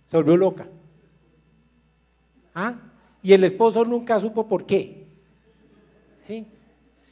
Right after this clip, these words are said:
Y le decía a ella, "Si por lo menos me pusiera los cachos, por lo menos que fuera con otra mujer". Pero no. Y el otro desconcertado, ¿pero usted qué me está hablando, señora? ¿Quién le dijo a usted? Se lo creyó.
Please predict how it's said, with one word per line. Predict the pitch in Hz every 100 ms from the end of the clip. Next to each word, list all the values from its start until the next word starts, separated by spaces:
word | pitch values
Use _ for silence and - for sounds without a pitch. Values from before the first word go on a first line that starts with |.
| _ _
Y | 202
le | 196 196
decía | 185 190 220 220
a | 220
ella, | 226 214 220 214 -
"Si | - 226
por | 214 214
lo | 202
menos | 196 233 247
me | 254
pusiera | 247 202 202 233 240
los | 226 220
cachos, | 247 247 247
por | 240 220
lo | 202
menos | 208 294 269
que | 269 202
fuera | 240 262
con | 254 214
otra | 240 247 254
mujer". | 247 185 254 226 127 - - _ _ _
Pero | 175 185
no. | 185 247 247 - - - _ _
Y | 180
el | 175
otro | 190 196 240
desconcertado, | 233 233 202 185 180 - 208 285
¿pero | 208
usted | 202 247
qué | 277
me | 247 294
está | 220 285
hablando, | 269 302 320 254 180
señora? | 180 233 - 165 - - _ _ _ _ _ _ _ _ _ _
¿Quién | 247 240 285 349
le | 311 277 294
dijo | 320 320 294
a |
usted? | 277 294 285 285 -
Se | -
lo | 160 151
creyó. | 147 135 180